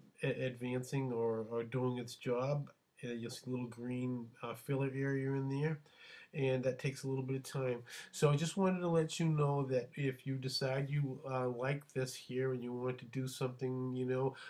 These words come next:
uh, below this video, there's going to be a link where you can purchase it from, from us at Mining Gold Products.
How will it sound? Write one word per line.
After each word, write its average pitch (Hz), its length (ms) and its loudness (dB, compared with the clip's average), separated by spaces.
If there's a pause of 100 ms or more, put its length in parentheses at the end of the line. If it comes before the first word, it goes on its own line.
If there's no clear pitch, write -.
(120)
uh, 127 260 0
below 131 640 2
this 139 380 -2
video, 131 400 2
there's 123 260 -2
going 127 280 -4
to 135 120 -2
be 131 140 0
a 135 80 2
link 123 280 -4
where 123 80 -2
you 123 120 -4
can 123 120 -8
purchase 120 480 -4
it 123 140 -2
from, 120 320 -4
from 120 240 -4
us 117 200 -4
at 113 100 -8
Mining 113 340 -4
Gold 117 220 -2
Products. 117 680 -4